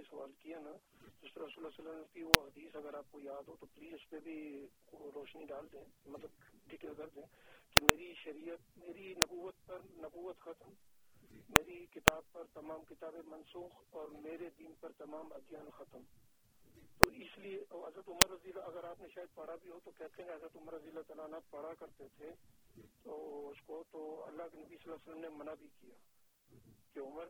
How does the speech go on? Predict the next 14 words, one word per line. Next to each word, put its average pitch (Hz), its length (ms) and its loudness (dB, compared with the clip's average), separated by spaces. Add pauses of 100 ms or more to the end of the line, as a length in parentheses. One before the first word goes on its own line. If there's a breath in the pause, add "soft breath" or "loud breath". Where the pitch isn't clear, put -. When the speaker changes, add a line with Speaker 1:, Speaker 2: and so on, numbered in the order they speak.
(140)
Speaker 1:
میں 156 120 -6
تو - 120 -10
تمہیں 160 300 -8
سمجھدار 147 460 -4
سمجھتا 143 360 -12
تھا، 135 160 -14 (600)
Speaker 2:
جی۔ - 60 -18 (160)
Speaker 1:
تو 349 300 -4
اس - 220 -14
لیے 202 180 -2 (240)
منع 151 280 -4
کر 156 180 -8
دیا 151 160 -6
گیا۔ 135 200 -12